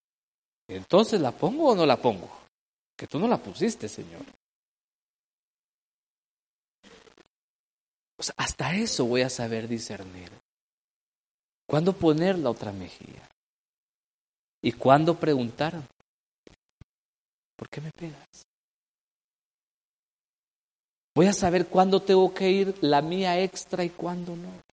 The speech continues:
Voy a saber cuándo tengo que dar hasta el manto y no solo la túnica. ¿Por qué? Porque tengo intimidad con Dios. Concluyo con esto. Regresemos al principio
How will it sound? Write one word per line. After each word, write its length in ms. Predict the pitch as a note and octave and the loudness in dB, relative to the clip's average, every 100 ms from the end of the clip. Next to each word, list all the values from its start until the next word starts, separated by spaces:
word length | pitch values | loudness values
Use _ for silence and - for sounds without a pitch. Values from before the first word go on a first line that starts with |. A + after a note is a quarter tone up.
| _ _ _ _ _ _ _ _ - - | _ _ _ _ _ _ _ _ -16 6
Voy 160 | E3 | 8
a 60 | G#3+ | 10
saber 320 | G#3 F#3+ G3 | 8 6 8
cuándo 280 | G3+ G#3 G3+ | 6 6 6
tengo 260 | G#3 G3+ | 8 8
que 120 | G3+ G3 | 8 8
dar 320 | G3 G#3 - | 8 6 0
hasta 340 | C#3 - - | -4 -2 -2
el 120 | C3+ C3+ | -2 2
manto 540 | D#3+ G3+ F#3 D#3 C#3+ | 4 4 2 0 0
y 40 | |
no 140 | C#3+ D#3+ | 2 0
solo 240 | - F#3 | 0 2
la 160 | E3+ D3 | 2 0
túnica. 540 | - G3+ F#3 D#3 - - _ _ | 0 -2 0 -8 -14 -16 _ _
¿Por 160 | - C#3 | -8 -8
qué? 240 | - F#3 | -4 -4
Porque 360 | E3+ D3+ C#3 C#3+ | -4 -8 -6 -8
tengo 680 | - D#3+ E3 F3+ G3+ G#3+ G#3 _ _ - _ _ _ _ _ _ _ - | -4 -4 -4 -6 -6 -6 -10 _ _ -20 _ _ _ _ _ _ _ -6
intimidad 720 | C#3 C3 C3+ B2+ B2 - E3+ - | -4 -4 -6 -6 -8 -10 -14 -20
con 160 | - D#3 D#3+ | -20 -20 -20
Dios. 580 | - _ _ - - _ _ _ _ _ _ _ _ _ _ _ _ _ _ _ _ _ _ _ _ _ | -20 _ _ -20 -20 _ _ _ _ _ _ _ _ _ _ _ _ _ _ _ _ _ _ _ _ _
Concluyo 500 | - C#3+ F#3 G#3+ G#3 | -8 -6 -4 -4 -4
con 220 | - G2 | -8 -12
esto. 400 | G2 F2+ - - - _ _ - - _ _ _ _ _ _ _ _ _ | -14 -12 -14 -14 -20 _ _ -20 -20 _ _ _ _ _ _ _ _ _
Regresemos 640 | C#3 C#3+ D3 F3+ F3+ F#3 | -2 -2 -2 -4 -8 -8
al 80 | F3 | -10
principio 760 | D#3+ B2+ A2+ - A2 - G2 | -8 -8 -8 -10 -12 -14 -16